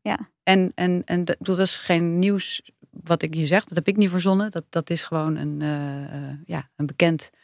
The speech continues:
Speaker 2: gegeven. Ja, en dan begin je het be-, te begrijpen. Dat, ehm, wat je ziet allemaal met elkaar een beetje verbonden is. Dat
Speaker 1: Ja.
Speaker 2: het niet gek is dat ze bij Oekraïne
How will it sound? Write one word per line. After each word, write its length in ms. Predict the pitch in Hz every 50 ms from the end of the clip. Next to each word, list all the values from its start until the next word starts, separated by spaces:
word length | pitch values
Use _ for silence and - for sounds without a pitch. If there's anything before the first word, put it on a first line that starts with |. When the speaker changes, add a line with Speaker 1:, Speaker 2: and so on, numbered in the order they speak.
| _ _
Speaker 2:
gegeven. 560 | - - - - 156 165 190 196 226 254 - _ _ _
Ja, 100 | - 120
en 80 | - 139
dan 140 | 165 226 240
begin 200 | 185 - - 120
je 60 | 107
het 80 | -
be-, 160 | - - 160 -
te 120 | - 170
begrijpen. 560 | - 190 - 254 247 170 143 - 127 131 - _ _ _ _ _ _ _ _ _ _ _ _
Dat, 340 | - 175 160 - - - -
ehm, 500 | - 151 156 156 151 151 147 147 147 143 156 - _ _ _ _
wat 160 | - 165 -
je 80 | - 175
ziet 400 | 156 - 220 208 - - - - _ _ _
allemaal 240 | - 208 226 220 202
met 160 | 190 185 175
elkaar 440 | - 170 - 175 170 165 165 170 165 _ _ _ _ _ _ _ _ _
een 100 | 180 180
beetje 240 | 180 170 - 160
verbonden 440 | 143 170 156 147 180 196 196 175 -
is. 180 | - - - -
Dat 100 | 156 220
Speaker 1:
Ja. 60 | 226
Speaker 2:
het 100 | 208 196
niet 120 | 170 151
gek 240 | - - 190 190 -
is 160 | 165 160 -
dat 200 | - 160 156 -
ze 400 | - - 156 147 156 151 151 - - _ _ _ _ _
bij 200 | _ - 160 -
Oekraïne 540 | 190 - - 170 190 196 208 202 185 -